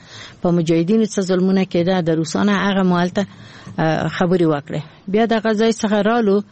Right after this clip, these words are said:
پاکستان ته، هغه ښځه بیا ولاړه امریکا ته. زه پاکستان کې پاتې سوم، مکتبو په دې شیانو پسې چې باید مکتبونه، هیڅ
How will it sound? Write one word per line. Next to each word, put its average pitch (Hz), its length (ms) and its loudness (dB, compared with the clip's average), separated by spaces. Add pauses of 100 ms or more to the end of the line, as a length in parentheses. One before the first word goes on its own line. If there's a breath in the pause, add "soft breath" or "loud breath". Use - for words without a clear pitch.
(320 soft breath)
پاکستان 214 500 0
ته، 208 120 -2
هغه 180 260 0
ښځه 196 280 -2
بیا 185 160 2
ولاړه 202 300 0
امریکا 180 360 0
ته. 196 140 -2
زه 180 180 0
پاکستان 190 440 -4
کې 185 220 -4
پاتې 180 200 -2
سوم، 170 300 0 (180)
مکتبو 165 560 0 (100)
په 175 60 -2
دې 160 400 -2
شیانو 170 300 0
پسې 170 240 -10
چې - 120 -4
باید 160 260 0
مکتبونه، 170 420 0 (440 loud breath)
هیڅ 185 140 -2